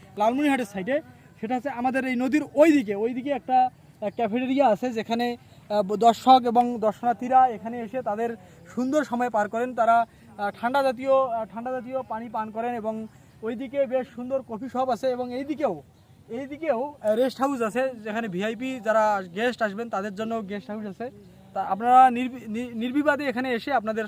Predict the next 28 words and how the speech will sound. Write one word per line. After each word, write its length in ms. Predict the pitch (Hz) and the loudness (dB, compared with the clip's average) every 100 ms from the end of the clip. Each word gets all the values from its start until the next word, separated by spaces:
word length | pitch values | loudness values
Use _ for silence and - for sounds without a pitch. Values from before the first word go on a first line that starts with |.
| - | -6
সময় 160 | 202 214 | -6 -4
কাটাতে 240 | 214 214 | -4 -4
পারেন। 280 | 208 214 220 - - - - | -2 -2 -4 -12 -20 -16 -8
এই 120 | 202 | -6
নদীর, 400 | 214 220 269 254 - - - | -4 -4 -6 -8 -18 -20 -6
আহ, 360 | 196 208 208 202 | 0 0 0 -4
যে 420 | 180 226 226 220 202 185 156 | -4 -2 -2 -6 -10 -14 -12
স্রোতধারা 420 | 233 269 269 269 | -12 -8 -2 -2
সেটা 240 | 226 240 | -2 0
উপলব্ধি 460 | 247 233 233 247 247 | 0 0 -6 -6 -6
করতে 220 | 240 226 | -8 -6
পারেন, 200 | 220 233 | -4 -4
এখানে 300 | 226 226 226 | -6 -10 -12
স্পিডবোটে 340 | - 247 247 247 | -12 -12 -10 -10
উঠতে 180 | 190 | -10
পারেন, 180 | 214 233 | -10 -10
নৌকায় 320 | 220 208 247 | -8 -4 -2
উঠতে 200 | 240 - | -2 -4
পারেন। 280 | 208 220 247 - - - - | -4 -2 -4 -10 -20 -16 2
এবং 380 | 262 320 202 127 - - - - - - - - - | 8 8 6 -8 -18 -20 -20 -20 -20 -20 -20 -20 -8
আরেকটা 320 | 202 277 - | -2 0 2
কথা, 440 | 302 277 277 294 269 | 2 6 6 6 0
আহ, 240 | - 208 214 | 2 4 4
জানিয়ে 300 | 185 226 285 | 2 0 2
রাখি, 300 | 269 285 294 | 0 0 -6
সেটা 200 | 220 233 | -4 -2
হচ্ছে 360 | 254 262 - 277 | -2 -2 -8 -8
যে 320 | 208 269 262 | -4 -2 -2